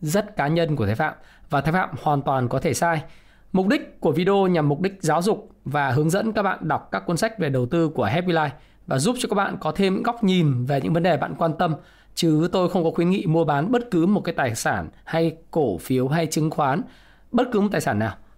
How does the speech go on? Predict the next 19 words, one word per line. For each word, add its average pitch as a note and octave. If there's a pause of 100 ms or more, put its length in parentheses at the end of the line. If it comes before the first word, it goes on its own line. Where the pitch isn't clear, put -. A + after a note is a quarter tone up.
(120)
hay E3
mua D#3+
bán. D3 (320)
Bạn F#3+
hãy, F3
à, D3+
chịu G#3
trách G#3+
nhiệm G#3 (340)
trước A#3 (100)
cái A#3
quyết A#3
định G#3
mua E3
bán C#3+
của F3+
mình C3
bạn B2+
nhé, F3